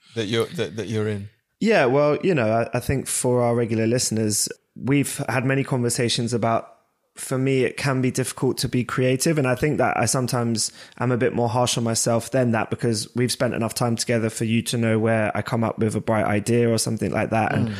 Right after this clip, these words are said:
Speaker 2: I get juiced up about it and I wanna see it through and, and complete, complete that. But yeah, just, I, I don't know, from a f-, performance or artistic point of view, I've just never thought of sort of big sky ideas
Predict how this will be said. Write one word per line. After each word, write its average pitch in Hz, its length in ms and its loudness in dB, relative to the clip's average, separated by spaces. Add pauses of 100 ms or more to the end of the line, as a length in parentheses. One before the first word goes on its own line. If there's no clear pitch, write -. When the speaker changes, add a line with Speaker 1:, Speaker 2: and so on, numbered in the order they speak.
(180)
Speaker 2:
I 117 80 2
get 131 220 2
juiced 123 260 0
up 110 120 -2
about 113 300 2
it 107 140 0
and 110 80 0
I 110 80 0
wanna 113 220 2
see 117 260 2
it - 160 -4
through 117 380 2
and, 104 140 -2 (300)
and 113 160 0
complete, 123 680 0
complete 127 420 0
that. - 300 -2
But - 280 2 (640)
yeah, 131 480 2
just, - 380 -2
I, 123 120 2 (120)
I 143 40 0
don't 160 140 2
know, 151 160 2
from 139 240 0
a 135 260 0
f-, - 280 -6 (180)
performance 156 800 0
or 113 160 0
artistic 151 400 -2
point 147 180 0
of 107 100 -2
view, 135 360 2
I've 123 120 -2
just - 360 -2
never 139 320 2
thought 135 340 0
of 98 100 -4
sort - 240 -2
of 107 120 -10
big 131 180 -2
sky 123 320 0
ideas 117 680 0